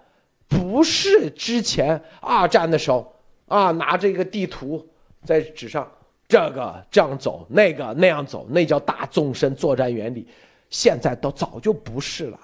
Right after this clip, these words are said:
现在就是啊，是不是？所有的后勤，啊，你的信息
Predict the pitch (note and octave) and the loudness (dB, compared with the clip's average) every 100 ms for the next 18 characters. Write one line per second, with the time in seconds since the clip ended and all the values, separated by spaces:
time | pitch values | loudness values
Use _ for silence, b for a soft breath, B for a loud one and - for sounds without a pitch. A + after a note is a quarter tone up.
0 | - - - C#4+ E3+ C#3 B3+ G3 C3 D#3+ | -10 -6 0 2 2 0 -2 -2 -2 -2
1 | C3 B2+ B2 b b b - G3+ G3+ D3+ | -2 -4 -8 b b b 0 4 6 4
2 | - - - - _ _ _ _ _ _ | -2 -20 -20 -20 _ _ _ _ _ _
3 | _ _ _ _ _ _ _ - G3+ A#3 | _ _ _ _ _ _ _ 2 6 6
4 | F3 - - G#3 D#3 - G2 G2 _ _ | 4 -4 -2 -2 -2 -6 -14 -18 _ _
5 | _ _ _ _ _ _ C3 B2 - _ | _ _ _ _ _ _ -6 -6 -8 _
6 | _ C3+ C3 C3 - E3 - - C3 | _ -10 -6 -6 -6 -6 -6 -8 -10